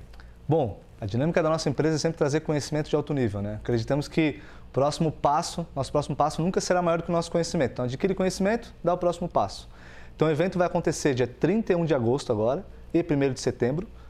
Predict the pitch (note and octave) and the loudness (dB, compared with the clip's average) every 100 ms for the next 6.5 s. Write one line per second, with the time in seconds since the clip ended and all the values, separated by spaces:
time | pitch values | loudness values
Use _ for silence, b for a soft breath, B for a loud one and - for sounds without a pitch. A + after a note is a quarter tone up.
0 | B B2 B2+ B2 D#3+ D3+ C3+ B2+ G#2+ C#3 | B 2 4 4 2 2 2 0 2 2
1 | B2+ - A#2+ A#2+ A2+ - A2+ C#3+ - B | 0 -2 -4 -4 -6 -4 -4 -4 -10 B
2 | B B B2 C#3 D3 C3 G3 G#3 F#3+ F3+ | B B 0 2 2 4 4 4 2 2
3 | D3 C3+ F3+ - - - - C#3 C#3 C#3 | 2 2 0 -4 -18 -16 -2 0 2 2
4 | E3 F3 - - A#2+ D#3 D#3+ F3 F#3+ F3+ | 2 2 -2 -8 -4 -4 0 2 2 2
5 | D3+ E3 F#3+ E3 D3+ C3 B2+ B2+ A#2+ C3+ | 2 2 2 0 2 2 2 2 0 -2
6 | B2+ B2 A2 - | 0 0 -2 -6